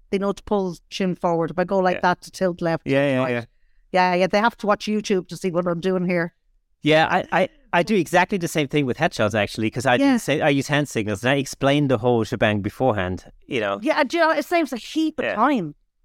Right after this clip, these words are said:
Speaker 1: It
Speaker 2: Yeah.
Speaker 1: saves a heap of time.
Speaker 2: Oh,
Speaker 1: And I
Speaker 2: absolutely.
Speaker 1: always could go through the venue with them as well. Wherever they get married,
Speaker 2: Yeah.
Speaker 1: I would meet them and go through the venue with them as well beforehand,
Speaker 2: Mm-hmm.
Speaker 1: because I just find that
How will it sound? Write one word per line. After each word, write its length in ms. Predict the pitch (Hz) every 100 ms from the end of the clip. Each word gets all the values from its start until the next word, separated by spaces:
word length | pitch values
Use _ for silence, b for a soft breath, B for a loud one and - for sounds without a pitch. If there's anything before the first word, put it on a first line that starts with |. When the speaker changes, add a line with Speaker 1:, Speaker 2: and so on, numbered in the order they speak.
| _
Speaker 1:
It 80 | 170
Speaker 2:
Yeah. 100 | 143
Speaker 1:
saves 200 | 247 196
a 40 |
heap 300 | 220 277 262
of 80 | 226
time. 220 | - 196
Speaker 2:
Oh, 60 | 151
Speaker 1:
And 60 | -
I 40 |
Speaker 2:
absolutely. 240 | 143 269 294
Speaker 1:
always 220 | 311 311
could 140 | - 254
go 120 | 269
through 180 | - 240
the 80 |
venue 320 | 185 220 220 190
with 140 | 185
them 100 | 180
as 140 | 165
well. 300 | 160 160 143 -
Wherever 240 | 185 202
they 80 | 208
get 120 | 196
married, 440 | 180 180 170 151 - _ _ -
Speaker 2:
Yeah. 80 | 202
Speaker 1:
I 20 |
would 200 | 180 175
meet 200 | 208 190
them 100 | 175
and 60 | 165
go 140 | 175
through 220 | 170 185 160
the 60 |
venue 320 | 156 170 160 151
with 200 | 165 -
them 160 | 170
as 140 | 156 170
well 200 | 170 180
beforehand, 600 | 185 202 208 226 233 226 _ -
Speaker 2:
Mm-hmm. 160 | 214 101 -
Speaker 1:
because 320 | - 208 185
I 80 | 185
just 240 | 220 -
find 380 | 214 208 196 185 -
that 400 | 185 175 170